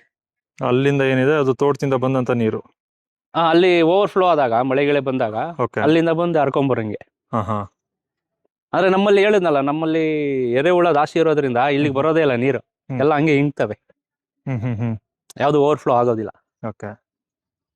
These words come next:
Speaker 1: ಈ ನೀರು ನೀವು ತುಂಬಿಸುವಂತದ ಇಲ್ಲ ಅಂದ್ರೆ ಮಳೆ ನೀರೇ ಶೇಖರಣೆ ಆಗಿರೋದು ಇದು?
Speaker 2: ಅಲ್ಲ, ನಾವು ತುಂಬಿಸ್ತೀವಿ,
Speaker 1: ಬೇಡ,
Speaker 2: ಮಳೆ
Speaker 1: ಬೇಡ
Speaker 2: ನೀರು
Speaker 1: ಸರ್, ಬೇಡ.
Speaker 2: ಶೇಖರಣೆ ಆಗುತ್ತೆ.
Speaker 1: ಮಳೆ ನೀರು ಶೇಖರಣೆ
Speaker 2: ಶೇಖರಣೆ
Speaker 1: ಆಗುತ್ತೆ.
Speaker 2: ಆಗುತ್ತೆ. ಇವಾಗ ಅಲ್ಲಿ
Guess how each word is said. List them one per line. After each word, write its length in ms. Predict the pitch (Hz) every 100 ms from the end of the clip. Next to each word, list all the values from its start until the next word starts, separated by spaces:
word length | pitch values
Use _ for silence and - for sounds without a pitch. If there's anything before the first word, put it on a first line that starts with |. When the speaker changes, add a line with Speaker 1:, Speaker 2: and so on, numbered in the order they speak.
| _ _ _ _ _ _ _ _ _
Speaker 1:
ಈ 100 | 160
ನೀರು 480 | 165 160 208 214 175
ನೀವು 220 | 147 175
ತುಂಬಿಸುವಂತದ 520 | 185 147 151 180 165 175
ಇಲ್ಲ 220 | 233 185
ಅಂದ್ರೆ 180 | 165 170
ಮಳೆ 120 | 165
ನೀರೇ 220 | 165 160
ಶೇಖರಣೆ 360 | - 143 135 123
ಆಗಿರೋದು 300 | 117 113 120
ಇದು? 140 | 139
Speaker 2:
ಅಲ್ಲ, 120 | 175 185
ನಾವು 260 | 160 202
ತುಂಬಿಸ್ತೀವಿ, 640 | 196 190 180 - 190 233
Speaker 1:
ಬೇಡ, 100 | 208
Speaker 2:
ಮಳೆ 160 | 165 160
Speaker 1:
ಬೇಡ 80 | 185
Speaker 2:
ನೀರು 200 | 180 196
Speaker 1:
ಸರ್, 220 | 180 156
ಬೇಡ. 100 | 131
Speaker 2:
ಶೇಖರಣೆ 360 | - 135 143 127
ಆಗುತ್ತೆ. 300 | 110 104 - _ _ _
Speaker 1:
ಮಳೆ 160 | 135 127
ನೀರು 180 | 123 113
ಶೇಖರಣೆ 360 | - 110 110
Speaker 2:
ಶೇಖರಣೆ 280 | 107 117 110
Speaker 1:
ಆಗುತ್ತೆ. 40 |
Speaker 2:
ಆಗುತ್ತೆ. 280 | 98 95 - _ _ _ _ _ _ _ _ -
ಇವಾಗ 120 | 156
ಅಲ್ಲಿ 240 | 170 190